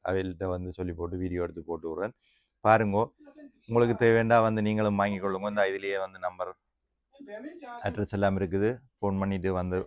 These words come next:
வாங்கலாம். இல்லைன்னு சொன்னால் நீங்க நேர்லயே வந்தால் கூட வந்துடலாம். நாங்க இப்ப பரிசுக்கு வந்த நாங்கள் வந்த இடத்த அப்படியே இதையும் பார்த்துட்டு போகும்போது வந்தேன். நான் ஃபோன் கூட பண்ணல, வந்துட்டு நேரே வந்து காய்ச்சோன்னே அவ ஓகேன்னு சொல்லி போட்டு எல்லாமே செய்யணும். அதே போல நீங்களும் வந்து இந்த பயன் அடைஞ்சு கொள்ளுங்கோ.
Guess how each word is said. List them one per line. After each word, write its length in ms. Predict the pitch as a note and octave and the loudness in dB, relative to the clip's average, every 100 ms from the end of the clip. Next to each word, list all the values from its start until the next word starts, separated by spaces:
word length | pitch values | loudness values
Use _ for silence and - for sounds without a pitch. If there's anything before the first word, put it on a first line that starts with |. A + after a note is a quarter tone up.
| - | -4
வாங்கலாம். 400 | F#2 F2 F#2+ A2 | -4 -2 -2 -2
இல்லைன்னு 220 | F#2+ F2+ | -2 -2
சொன்னால் 300 | E2+ E2 G2 | -4 -4 -4
நீங்க 160 | F#2+ F2+ | -4 -4
நேர்லயே 400 | F2 E2+ F2 E2+ | -4 -4 -2 -2
வந்தால் 300 | E2 D#2+ D2+ | -2 -6 -6
கூட 180 | E2 G#2 A2+ _ _ _ | -4 -4 -6 _ _ _
வந்துடலாம். 320 | E2+ E2 D#2+ | -8 -6 -4
நாங்க 140 | F2 F2+ | -2 -2
இப்ப 140 | F2 | -4
பரிசுக்கு 340 | F2+ F2 F#2+ F2+ | -4 -4 -4 -4
வந்த 180 | F2 | -2
நாங்கள் 220 | E2 F2 G2+ | -4 -2 -4
வந்த 240 | F2+ E2+ | -4 -4
இடத்த 200 | D#2+ F2+ | -4 -4
அப்படியே 340 | E2+ E2+ E2+ | -4 -6 -6
இதையும் 240 | E2+ E2+ E2 | -4 -4 -4
பார்த்துட்டு 280 | E2 E2 D#2+ | -6 -6 -14
போகும்போது 360 | D#2+ D#2+ E2 | -12 -12 -8
வந்தேன். 360 | D#2+ D#2 D2+ F#2+ _ _ - | -8 -6 -10 -12 _ _ -8
நான் 200 | E2+ E2 | -6 -4
ஃபோன் 180 | G2+ G2 | -4 -2
கூட 160 | F2+ F#2 | -2 -2
பண்ணல, 400 | E2+ E2 D#2 G2+ | -4 -6 -6 -4
வந்துட்டு 340 | E2+ E2 D#2+ | -4 -6 -10
நேரே 320 | E2 E2 D#2+ | -8 -6 -6
வந்து 200 | D#2+ E2 | -6 -8
காய்ச்சோன்னே 440 | C#2+ D2 C#2+ C#2+ F2 | -10 -10 -10 -10 -8
அவ 120 | E2+ D#2 | -6 -8
ஓகேன்னு 380 | D2+ D#2 C#2+ | -10 -14 -16
சொல்லி 140 | C#2+ C#2+ | -16 -18
போட்டு 320 | C2+ D2+ - _ | -16 -14 -16 _
எல்லாமே 300 | D#2 D#2 E2 - | -10 -8 -8 -12
செய்யணும். 300 | D#2 C#2 _ _ _ _ - | -12 -14 _ _ _ _ -8
அதே 160 | F2+ F#2 | -4 -2
போல 200 | F2+ G#2 A#2 _ _ - | 0 -2 -4 _ _ -10
நீங்களும் 300 | G2 G2+ F#2+ | -4 -2 -2
வந்து 260 | F#2+ F#2+ G#2+ - _ _ _ - - | -4 -2 -4 -4 _ _ _ -20 -10
இந்த 160 | G#2 G2 | -6 -2
பயன் 220 | G#2 G#2 | 0 0
அடைஞ்சு 260 | G2+ G2 G2 | 0 0 0
கொள்ளுங்கோ. 340 | F#2 F2 G#2 | 0 -2 -4